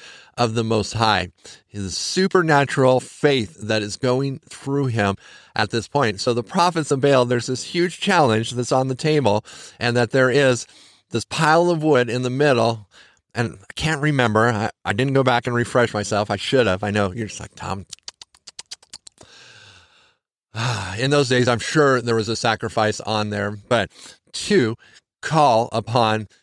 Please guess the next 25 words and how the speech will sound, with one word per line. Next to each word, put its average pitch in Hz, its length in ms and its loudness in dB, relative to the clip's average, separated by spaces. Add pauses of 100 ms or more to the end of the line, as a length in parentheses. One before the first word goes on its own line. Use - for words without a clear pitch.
(260)
their 139 240 4
God, 113 400 2
so 113 180 -2
this 110 160 -4
is 127 120 -6
Elijah 131 440 0
against 110 260 -4
the 120 80 -8
prophets 120 420 -2
of 120 140 -6
Baal, 120 400 0 (440)
to 101 100 -12
come 160 280 -2
down 127 380 2
or 107 140 -4
somehow 131 680 2 (360)
light 123 420 0
this 113 200 -4
pile 127 320 2
of 131 100 2
wood, 107 220 0
this 110 140 -4
sacrifice 110 920 -2 (100)
on 120 260 0
fire. 120 560 2